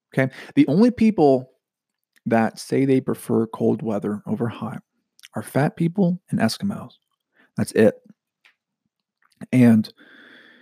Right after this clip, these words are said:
um, people complain about, like, I heard Chris D'Elia, the comedian, talk about, like, um, people that, that are like, "Uh, I don't wanna live in California because,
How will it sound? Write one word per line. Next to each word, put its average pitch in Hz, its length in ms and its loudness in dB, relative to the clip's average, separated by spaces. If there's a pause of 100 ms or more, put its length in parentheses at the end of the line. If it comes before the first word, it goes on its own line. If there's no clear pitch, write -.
(240)
um, 110 420 4 (1000)
people 160 240 4
complain 139 480 -2
about, 110 300 2
like, 90 380 -6 (260)
I 131 120 4
heard 139 220 2
Chris 143 340 2
D'Elia, 117 520 4
the 104 100 -4
comedian, 110 760 0 (320)
talk 117 220 -2
about, - 300 -4
like, - 320 -8 (640)
um, 110 260 2
people 120 280 -2
that, 110 120 -2
that 110 160 0
are 107 80 2
like, - 140 -4 (600)
"Uh, 131 300 -2 (380)
I 131 120 0
don't 196 140 6
wanna 190 140 6
live 165 160 2
in 147 60 -4
California 156 680 -2
because, 123 460 -4